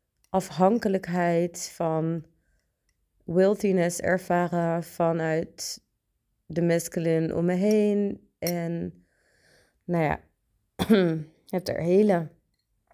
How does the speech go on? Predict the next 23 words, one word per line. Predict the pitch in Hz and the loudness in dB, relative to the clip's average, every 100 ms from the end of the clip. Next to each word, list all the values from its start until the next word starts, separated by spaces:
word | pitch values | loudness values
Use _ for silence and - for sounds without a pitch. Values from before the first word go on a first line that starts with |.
| _ _ - | _ _ -12
interessante | - 233 226 185 - 151 156 156 | -2 0 0 -4 -2 -2 -2 0
lessen | 180 226 - | 0 0 -2
in | 190 | 0
mogen | 170 180 170 | 0 -4 -4
leren | 165 160 151 | -4 -4 -6
afgelopen | - 165 156 160 | -6 -6 -6 -4
jaar. | 151 160 269 - _ _ _ _ _ _ _ _ _ _ _ | -4 -2 -4 -10 _ _ _ _ _ _ _ _ _ _ _
Mm. | 202 202 202 196 - _ _ _ _ _ _ _ _ _ _ _ _ _ - - _ _ _ | -2 0 -2 -4 -10 _ _ _ _ _ _ _ _ _ _ _ _ _ -20 -20 _ _ _
En | 226 220 214 214 - _ _ _ _ _ - - - - - - _ _ _ _ _ _ _ _ - | 2 4 4 0 -10 _ _ _ _ _ -20 -20 -20 -20 -20 -20 _ _ _ _ _ _ _ _ 2
ja, | 190 240 233 156 - - _ _ _ - | 4 4 2 -2 -6 -20 _ _ _ -20
daar | 254 - 202 | -20 -6 -4
heb | 202 | -2
ik | 190 | -2
dus | 196 | -2
het | 190 147 | -2 2
werk | 175 - | 2 2
in | - 165 | 0 -2
gedaan. | - 165 156 160 | -2 -2 -2 -2
En | - 170 175 175 | 0 0 0 -2
ik | - - | -4 -6
voel | - 190 | 0 2
dat | 190 185 | 2 2
er | 165 160 160 160 | 2 2 0 -4